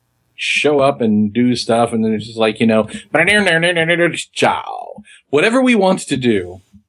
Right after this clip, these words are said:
is probably going to be better if it's more accessible. I have always worried that what we do is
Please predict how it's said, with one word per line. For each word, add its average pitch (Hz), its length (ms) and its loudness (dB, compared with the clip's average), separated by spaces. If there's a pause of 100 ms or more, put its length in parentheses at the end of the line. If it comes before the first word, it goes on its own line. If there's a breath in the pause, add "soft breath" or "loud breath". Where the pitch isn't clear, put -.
is 117 180 -2
probably 175 500 0
going 131 280 2
to 131 80 -8
be 123 140 -2
better 98 460 -2 (300 soft breath)
if 131 240 2
it's 131 180 0
more 104 260 2
accessible. - 640 -12 (720)
I 147 240 0
have 147 160 0
always 131 300 0
worried 113 360 0
that 107 200 -2
what 117 180 0
we 117 160 0
do 107 360 -2
is 104 580 0